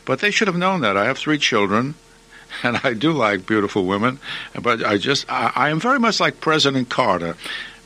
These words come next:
Two reasons. I'm the former president of the United States. You didn't know that, did you? <laughs> You, we check it, check it. You'll see it. I think it was the thirty-fourth pre-, thirty-third pre-, something.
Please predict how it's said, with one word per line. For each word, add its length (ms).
Two 160
reasons. 460
I'm 160
the 80
former 320
president 400
of 80
the 60
United 340
States. 580
You 140
didn't 160
know 160
that, 180
did 180
you? 240
<laughs> 60
You, 140
we 100
check 300
it, 160
check 240
it. 100
You'll 140
see 220
it. 200
I 80
think 160
it 60
was 160
the 80
thirty-fourth 540
pre-, 180
thirty-third 680
pre-, 160
something. 360